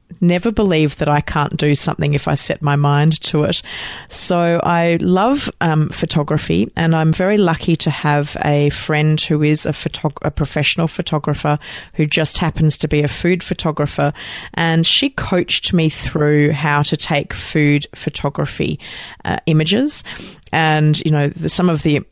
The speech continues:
early photos that I took are just revolting, and I'm so glad that I had her support.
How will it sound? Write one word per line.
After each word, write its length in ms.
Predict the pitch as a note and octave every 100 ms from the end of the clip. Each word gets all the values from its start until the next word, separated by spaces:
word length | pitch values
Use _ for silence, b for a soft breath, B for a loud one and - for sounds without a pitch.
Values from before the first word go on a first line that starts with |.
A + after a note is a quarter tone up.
| _
early 260 | D#3+ D3+ D3
photos 560 | - D3 C#3+ D3+ C#3+
that 100 | D3
I 80 | C#3
took 260 | - D3+ -
are 40 |
just 240 | D3 C#3+ -
revolting, 800 | D3 C#3 C#3+ D3 D3+ - D3+ C#3+
and 80 |
I'm 100 | C#3+
so 260 | D#3 - E3
glad 360 | D#3+ D#3+ D3+ D3+
that 100 | C#3+
I 120 | D3+
had 220 | D3+ C#3+
her 140 | D3+ D3+
support. 640 | - E3 - E3+ D#3